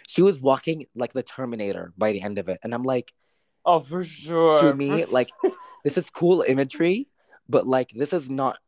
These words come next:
Speaker 1: like, the
Speaker 2: Yeah,
Speaker 1: character.
Speaker 2: even
Speaker 1: Like,
Speaker 2: they
Speaker 1: this
Speaker 2: made
Speaker 1: is
Speaker 2: her,
Speaker 1: not the
Speaker 2: they
Speaker 1: same
Speaker 2: made her into,
Speaker 1: character.
Speaker 2: like, they made her into, like, a slasher movie character. Like, you know, it's like, it's like this, like, um, Jason Voorhees. Like, she's, like, cha-, like,
Speaker 1: It was very
Speaker 2: walking
Speaker 1: that.
Speaker 2: very fast
Speaker 1: And I'm
Speaker 2: behind
Speaker 1: like
Speaker 2: them. They're like, "Ah!" They're, like, running away.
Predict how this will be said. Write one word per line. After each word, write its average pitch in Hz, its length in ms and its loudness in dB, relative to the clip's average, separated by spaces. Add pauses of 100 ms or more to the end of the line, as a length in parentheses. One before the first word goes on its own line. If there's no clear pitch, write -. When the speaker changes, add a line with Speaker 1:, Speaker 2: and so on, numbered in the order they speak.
(100)
Speaker 1:
like, 123 240 -8
the 131 80 -4
Speaker 2:
Yeah, - 20 -4
Speaker 1:
character. 127 360 2
Speaker 2:
even 226 140 4
Speaker 1:
Like, 202 100 0
Speaker 2:
they 190 60 0
Speaker 1:
this 180 40 -8
Speaker 2:
made 185 120 -6
Speaker 1:
is 147 60 -4
Speaker 2:
her, 254 40 -2
Speaker 1:
not 208 120 -2
the 175 60 -6
Speaker 2:
they 175 40 -4
Speaker 1:
same 123 100 -4
Speaker 2:
made 175 100 -6
her 98 140 2
into, 95 180 -6
Speaker 1:
character. 90 180 -6 (360)
Speaker 2:
like, 156 140 -6
they 165 100 0
made 165 180 -4
her 233 100 -2
into, 233 140 -8
like, 156 140 -6
a 151 80 -6
slasher 151 560 -2
movie 135 300 -4
character. 139 260 -6
Like, 147 160 -4
you 156 60 -4
know, 180 100 0
it's 214 100 -4
like, 196 140 -6 (260)
it's 151 120 -8
like 190 140 -2
this, 156 300 -4
like, 131 340 -4 (240)
um, 127 520 -6 (500)
Jason 147 420 -4
Voorhees. 156 520 -6
Like, 151 140 -2
she's, 147 160 -14
like, 165 160 -2
cha-, 165 320 -4 (280)
like, 160 200 -2
Speaker 1:
It 139 100 6
was 156 100 8 (120)
very 135 240 2
Speaker 2:
walking 113 80 -6
Speaker 1:
that. 104 360 0
Speaker 2:
very 165 240 0
fast 165 240 0
Speaker 1:
And 123 80 -6
I'm 123 60 -4
Speaker 2:
behind 131 100 -2
Speaker 1:
like 170 200 -2
Speaker 2:
them. 196 160 -2
They're 208 80 -8
like, 247 180 -4
"Ah!" 571 520 2
They're, 240 120 0
like, 233 180 -4
running 208 260 0
away. 214 340 2